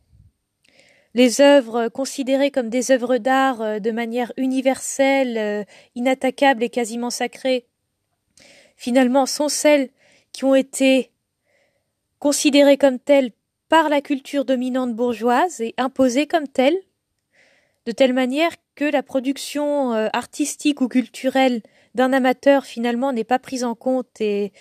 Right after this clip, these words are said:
n'aurait pas de légitimité. Donc il veut aussi redonner la légitimité à la culture et à la culture de l'amateur,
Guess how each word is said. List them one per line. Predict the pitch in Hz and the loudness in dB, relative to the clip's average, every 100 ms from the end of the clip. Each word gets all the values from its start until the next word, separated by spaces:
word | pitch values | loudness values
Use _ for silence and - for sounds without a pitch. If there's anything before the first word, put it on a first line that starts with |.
| - - _ | -20 -20 _
n'aurait | 226 240 | 0 0
pas | 240 - | 2 2
de | 254 | 2
légitimité. | 269 269 262 254 240 - 247 320 _ _ _ _ _ _ _ _ _ _ _ _ - | 0 0 -4 -4 -4 -2 -4 -4 _ _ _ _ _ _ _ _ _ _ _ _ -10
Donc | 240 | -2
il | 269 | 0
veut | 254 330 | 4 2
aussi | 294 - | 2 -2
redonner | 302 269 254 247 311 349 _ _ _ | 0 2 2 2 0 -2 _ _ _
la | 233 277 | 2 4
légitimité | 285 254 269 269 262 254 262 285 - _ _ _ _ _ | 4 0 -6 -6 -6 -2 -2 -2 -8 _ _ _ _ _
à | 262 | 2
la | 294 285 | 4 4
culture | 285 240 - 269 277 330 - _ _ _ _ _ _ _ | -2 -6 -4 0 0 -2 -10 _ _ _ _ _ _ _
et | 285 | 4
à | 311 | 4
la | 294 | 4
culture | - 269 - 302 311 - _ | 0 -8 -6 -4 -4 -8 _
de | 208 269 | -6 -2
l'amateur, | 311 294 285 277 269 262 302 - | -2 0 -2 0 0 0 0 -6